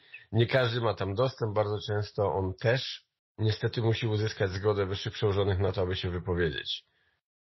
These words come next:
No i dochodzi czasem do sytuacji, że nie do końca dziennikarz może wszystko napisać, co widział. Ja już nie mówię o ujawnianiu jakichś tajemnic, bo czasem widzi pewne mankamenty.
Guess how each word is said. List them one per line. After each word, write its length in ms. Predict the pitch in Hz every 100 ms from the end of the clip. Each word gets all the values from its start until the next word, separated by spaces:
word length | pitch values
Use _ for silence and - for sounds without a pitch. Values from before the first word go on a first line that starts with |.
| _ _
No 300 | 101 107 113
i 100 | 117 120
dochodzi 300 | 113 135 139
czasem 260 | 127 127
do 80 | 117
sytuacji, 540 | 104 107 113 113 131
że 180 | 104 110
nie 140 | 110 123
do 120 | 123
końca 380 | 135 165 165 113
dziennikarz 540 | 101 98 95 95 87
może 240 | 95 90
wszystko 340 | - - - 98
napisać, 380 | 87 82 - 92
co 160 | -
widział. 400 | 90 85 78 78 - _ -
Ja 140 | 120
już 120 | 95
nie 80 | 104
mówię 240 | 113 101 95
o 40 |
ujawnianiu 580 | 95 98 95 90 90 85
jakichś 240 | 85 90
tajemnic, 600 | 127 117 78 67 - - _ _ _ _ -
bo 80 |
czasem 260 | - 123 131
widzi 200 | 120 113
pewne 220 | 117 107
mankamenty. 720 | 110 104 107 101 92 80 64